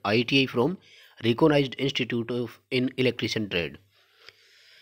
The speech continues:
देखिए कहीं एनसीवीटी, एससीवीटी नहीं लिखा तो आप अप्लाई कर सकते हैं, no doubt इसमें दोनों कर सकते हो। कोई अलग से एक्सपीरियंस वगैरह कुछ नहीं मांगा गया।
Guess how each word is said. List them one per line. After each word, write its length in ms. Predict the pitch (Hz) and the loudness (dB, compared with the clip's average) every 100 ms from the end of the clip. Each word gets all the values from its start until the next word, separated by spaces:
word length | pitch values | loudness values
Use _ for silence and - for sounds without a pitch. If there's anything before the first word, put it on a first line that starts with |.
| _ _ | _ _
देखिए 200 | 160 180 | 2 2
कहीं 320 | 175 135 156 170 | 2 0 0 -2
एनसीवीटी, 540 | 139 147 156 156 151 | -2 0 0 -2 2
एससीवीटी 500 | 151 147 - 147 147 | 2 2 0 0 0
नहीं 180 | 131 107 | -2 0
लिखा 260 | 113 127 147 | -2 0 -2
तो 120 | 143 | 0
आप 180 | 117 120 | 0 -2
अप्लाई 300 | 104 120 127 | -2 0 2
कर 160 | 131 | 2
सकते 320 | 117 165 - 127 | 0 -4 -4 -4
हैं, 160 | 135 | -2
no 160 | 110 113 | 0 2
doubt 280 | 131 123 120 | 2 0 -2
इसमें 260 | 113 127 | -6 -6
दोनों 260 | 113 107 120 | -4 -2 -2
कर 140 | 127 | -4
सकते 360 | 120 120 - 123 | -4 -8 -4 -4
हो। 140 | 117 131 _ _ _ _ _ _ _ _ _ - | -4 -6 _ _ _ _ _ _ _ _ _ 4
कोई 200 | 156 139 | 6 6
अलग 200 | 135 135 | 4 2
से 180 | - 131 | 0 -2
एक्सपीरियंस 480 | - - 131 127 | -2 0 0 0
वगैरह 220 | 127 123 123 | -4 -4 -4
कुछ 240 | 135 123 | -4 -2
नहीं 120 | 131 | -2
मांगा 260 | 117 113 123 | -2 -2 -2
गया। 240 | 123 123 | -2 -4